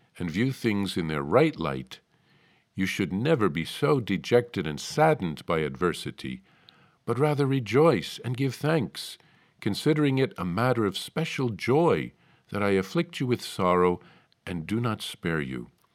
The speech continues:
As the Father hath loved me, so also I love you. I said to my disciples, and I certainly did not send them out to temporal joys, but rather to great struggles,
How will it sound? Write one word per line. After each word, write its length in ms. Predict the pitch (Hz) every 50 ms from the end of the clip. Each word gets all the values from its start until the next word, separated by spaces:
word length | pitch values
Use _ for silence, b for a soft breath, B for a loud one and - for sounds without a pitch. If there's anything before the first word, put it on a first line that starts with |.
| b b b b b b b b b -
As 140 | 92 87 -
the 100 | 98 87
Father 600 | - - 123 123 139 147 147 143 139 131 131 - _ _ _
hath 220 | - 82 - -
loved 440 | 92 98 117 123 113 113 101 - -
me, 440 | 90 90 90 87 76 71 73 80 - - _ _ _ _ _ _
so 360 | - - - 110 107 - - -
also 680 | - 110 107 101 95 - - - 73 67 64 62 - _ _ _ _ _ _
I 260 | - 80 78 73 76 73
love 360 | 76 76 76 78 71 - 85
you. 360 | 85 101 113 101 73 - - - _ _ _ _ _ _ _ _ _ B B B B B B B B B B B -
I 100 | 78 76
said 300 | - - 98 92 78 -
to 80 | 90
my 160 | 82 82 80
disciples, 840 | 73 73 80 - - - 67 69 - - 82 87 90 - - - b b b b b b b -
and 120 | - 101 90
I 60 | 78
certainly 680 | - - - 104 117 127 - 85 80 76 71 - - -
did 160 | - 92 80 80
not 200 | 87 82 76 -
send 340 | - - 104 95 90 82
them 240 | 85 113 135 127 - -
out 380 | - 80 - 80 78 - - - _ _ _ -
to 100 | - 78
temporal 460 | - - - 123 131 131 - 98 85
joys, 680 | 76 - - 104 127 139 127 95 80 82 87 - - b b b b b b b b b b _
but 140 | - - -
rather 280 | 107 120 120 117 95 -
to 140 | - -
great 360 | - - - - 104 117 117 -
struggles, 720 | - - - - 104 87 - - 60 - - - -